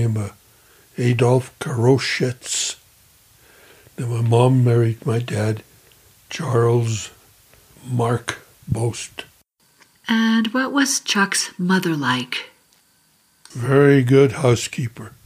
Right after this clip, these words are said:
Speaker 2: Mm-hmm.
Speaker 1: Very good cook. We ate very good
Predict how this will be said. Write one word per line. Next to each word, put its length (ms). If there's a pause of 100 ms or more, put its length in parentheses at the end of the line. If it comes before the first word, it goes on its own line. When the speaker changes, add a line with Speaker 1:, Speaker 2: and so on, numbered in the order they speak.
(300)
Speaker 2:
Mm-hmm. 260 (140)
Speaker 1:
Very 380
good 400
cook. 460 (920)
We 280
ate 180
very 400
good 300